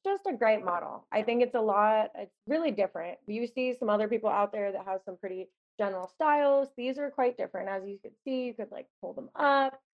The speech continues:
you got a feather on them, all different styles, shapes, colors.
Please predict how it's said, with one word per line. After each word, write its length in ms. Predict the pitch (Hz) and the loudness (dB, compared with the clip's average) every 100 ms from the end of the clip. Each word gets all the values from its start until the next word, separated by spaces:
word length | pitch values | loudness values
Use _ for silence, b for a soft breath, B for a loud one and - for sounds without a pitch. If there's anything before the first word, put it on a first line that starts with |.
| _ _ _ | _ _ _
you 80 | - | -12
got 100 | - | -12
a 40 | - | 0
feather 320 | 262 269 254 | 2 4 2
on 240 | 240 240 | 2 0
them, 400 | 233 226 226 220 214 _ _ - | 0 0 -2 -4 -12 _ _ -6
all 140 | 240 | -4
different 260 | 226 226 - | -4 -8 -12
styles, 560 | - 208 208 202 208 - | -2 2 4 2 0 0
shapes, 320 | 214 208 - _ - | 0 0 -4 _ 2
colors. 600 | 220 208 214 202 202 | 4 6 4 4 0